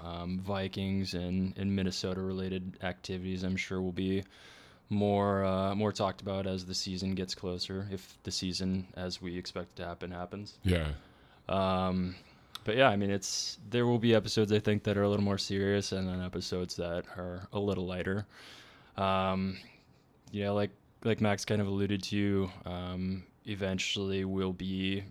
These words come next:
Speaker 1: probably having a few beers or, you know, dabbling in a little, uh, marijuana during this. But,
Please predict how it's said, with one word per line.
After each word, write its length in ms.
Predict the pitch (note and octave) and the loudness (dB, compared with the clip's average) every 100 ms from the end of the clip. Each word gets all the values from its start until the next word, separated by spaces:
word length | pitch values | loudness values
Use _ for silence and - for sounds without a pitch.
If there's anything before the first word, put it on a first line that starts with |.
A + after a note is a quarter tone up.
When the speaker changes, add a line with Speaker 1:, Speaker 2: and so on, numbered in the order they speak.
| - - | -16 -2
Speaker 1:
probably 760 | B2+ A2+ G#2 G#2 G#2 G#2 G2+ G2+ - | 2 2 2 2 2 4 2 -2 -8
having 240 | G#2+ G#2 G2 | -2 0 0
a 40 | |
few 220 | - G#2 | -2 -4
beers 420 | F#2 F#2 F#2+ F#2+ F#2 | -2 0 0 0 0
or, 320 | F2+ F#2 F#2 - - - - - | 0 0 -4 -8 -20 -20 -20 -12
you 80 | - | -4
know, 220 | F#2+ F#2+ | -2 0
dabbling 580 | G#2 A2+ G#2+ G2+ G#2+ G2+ | 2 4 4 4 4 4
in 120 | G2 | 4
a 80 | G2 | 2
little, 340 | F#2+ G2 F#2+ F#2+ | 2 2 2 2
uh, 300 | F#2 F#2+ G2+ G2+ | 2 0 -2 -4
marijuana 600 | G2 G2 G2+ G#2 G2+ B2+ A#2 - - - - | -4 -2 -2 -2 -2 -2 -4 -10 -12 -10 -6
during 300 | G#2 G#2+ G#2+ | -2 0 0
this. 360 | G#2+ A2 - - F2+ | 0 -2 -4 -8 -10
But, 280 | F#2+ F#2 F2+ | -6 -4 -4